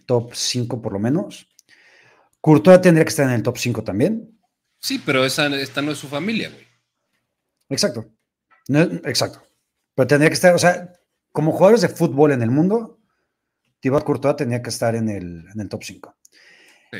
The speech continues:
Speaker 1: Vinicius me parece que está donde tiene que estar. Luka Modric tendría que estar un poquito más alto y eso que tiene ochenta y siete mil años, güey.
Speaker 2: Ajá. Y Erling
Speaker 1: Y
Speaker 2: Haaland,
Speaker 1: Haaland,
Speaker 2: güey.
Speaker 1: en el momento
Speaker 2: O Hol-,
Speaker 1: actual.
Speaker 2: o, o Holland, si le quieren decir como, como le dice.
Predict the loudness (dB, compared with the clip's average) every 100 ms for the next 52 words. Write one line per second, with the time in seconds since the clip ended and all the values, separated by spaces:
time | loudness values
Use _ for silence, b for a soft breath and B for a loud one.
0 | -6 4 8 8 8 8 6 6 2 0
1 | -2 0 2 2 0 -2 -2 -2 -2 2
2 | 2 0 -4 2 2 4 4 6 6 4
3 | -2 -4 -2 -2 -2 -4 -4 -4 0 0
4 | 0 0 0 -2 2 2 2 -2 -6 -8
5 | -6 -4 0 2 2 0 -4 -8 -12 -14
6 | _ -20 -16 -16 -18 _ _ _ _ _
7 | b b -4 0 2 4 6 6 6 2
8 | -8 -16 _ -2 4 6 8 6 6 6
9 | 6 6 4 0 -4 -6 -4 -2 -4 -8
10 | -16 -20 -18 -16 -16 -18 -20 -20 -20 -20
11 | -20 _ _ _ _ _ _ _